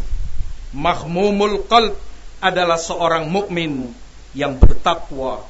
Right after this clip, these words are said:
dan yang naqi, yang bersih. Yang bersih qalbunya, bersih hati dan jiwanya.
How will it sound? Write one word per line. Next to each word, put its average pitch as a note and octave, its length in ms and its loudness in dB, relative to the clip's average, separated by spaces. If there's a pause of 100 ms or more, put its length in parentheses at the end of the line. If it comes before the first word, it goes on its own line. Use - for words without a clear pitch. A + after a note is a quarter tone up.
(480)
dan D3 320 -4
yang C#3 320 -4
naqi, C#3 440 -8 (480)
yang C3+ 240 -8 (120)
bersih. - 480 8 (1160)
Yang D#3+ 400 -2
bersih F#3 520 -2 (200)
qalbunya, D#3 880 6 (640)
bersih G#3 640 -2
hati F3+ 480 0
dan E3 320 -2
jiwanya. E3 800 -2